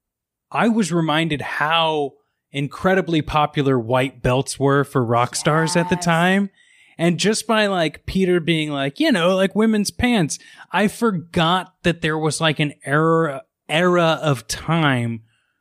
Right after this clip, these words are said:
Speaker 1: when men could not find tight pants
Speaker 2: Mm-hmm.
Speaker 1: for themselves. It was jinkos for days. Of course, I guess that's more nineties,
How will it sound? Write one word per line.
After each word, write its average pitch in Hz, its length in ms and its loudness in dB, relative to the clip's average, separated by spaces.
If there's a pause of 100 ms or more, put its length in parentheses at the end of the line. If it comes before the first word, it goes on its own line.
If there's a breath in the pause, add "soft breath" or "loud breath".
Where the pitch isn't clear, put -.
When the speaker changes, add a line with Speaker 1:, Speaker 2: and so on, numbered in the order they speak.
(120)
Speaker 1:
when 151 460 0
men 165 300 2
could 165 260 -2
not 147 260 -2
find 143 560 0 (520)
tight 147 340 -2
pants 143 560 -2
Speaker 2:
Mm-hmm. 185 240 -10
Speaker 1:
for 147 140 0
themselves. 117 760 -2
It 160 200 0
was 165 340 0 (160)
jinkos 180 640 0
for 165 160 0
days. 120 580 -2 (260 loud breath)
Of 127 140 -4
course, 147 300 0
I 123 80 2
guess 127 240 0
that's 131 200 0
more 143 200 2
nineties, 123 520 0